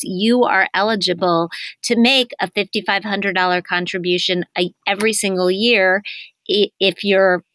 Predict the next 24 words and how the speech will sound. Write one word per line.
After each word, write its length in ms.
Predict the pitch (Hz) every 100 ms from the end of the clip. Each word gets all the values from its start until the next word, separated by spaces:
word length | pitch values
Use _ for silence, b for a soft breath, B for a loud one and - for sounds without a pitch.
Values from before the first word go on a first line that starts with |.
| _ _ _ -
under 240 | 208 220 202
fifty, 440 | - 175 - 208
and 120 | 190
a 20 |
sixty-five 560 | 180 269 - 208 196 180
hundred 240 | 185 180
dollar 240 | 180 175 175
contribution 720 | 180 170 180 180 185 202 185
if 100 | 180
you're, 280 | 185 180 180 -
if 200 | 170 165 -
you're 180 | 180 175
fifty 300 | - 185 -
or 120 | 175 165
over. 340 | 156 - - B B B _ -
And, 300 | 190 190 196 -
and 200 | 196 196
just 360 | 180 226 240 - 190
that 240 | 190 208
amount 320 | 208 185 175
of 80 | 175
money 460 | 175 175 170 165 -
can 220 | 196 180
do 320 | 185 180 175